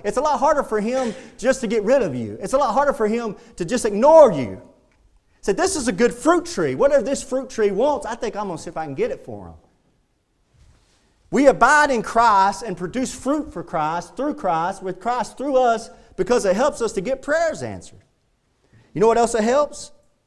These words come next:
Look at verse eight. "Herein is my Father glorified,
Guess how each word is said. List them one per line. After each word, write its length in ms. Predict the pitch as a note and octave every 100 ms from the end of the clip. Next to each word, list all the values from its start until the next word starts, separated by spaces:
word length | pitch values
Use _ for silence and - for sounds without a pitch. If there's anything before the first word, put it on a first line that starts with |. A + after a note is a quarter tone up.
| _ _ _ -
Look 120 | F#3
at 60 | G3+
verse 260 | F#3 F3+ -
eight. 260 | F3 D#3 - _ _ _ _ _ _ _ _ _ _ _
"Herein 320 | B3 D4+ C#4+
is 140 | A3+
my 160 | A3+ G#3+
Father 320 | G#3+ G#3+ A#3+
glorified, 760 | A3+ D#4 F#4 D4+ - A2 D2